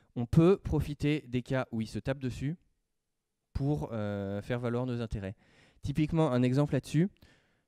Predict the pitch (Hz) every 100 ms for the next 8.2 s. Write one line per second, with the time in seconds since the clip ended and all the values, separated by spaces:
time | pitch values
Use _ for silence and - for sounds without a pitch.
0 | _ _ _ 123 143 139 185 180 147 143
1 | 139 139 185 202 151 165 160 139 127 120
2 | 120 120 - 135 127 120 117 113 113 113
3 | 110 107 120 113 117 120 123 151 175 -
4 | 135 120 113 107 110 123 131 131 - 95
5 | - _ _ _ 107 95 92 92 87 90
6 | 90 87 87 85 87 92 - 110 110 -
7 | 117 117 104 101 101 117 104 104 101 107
8 | 120 185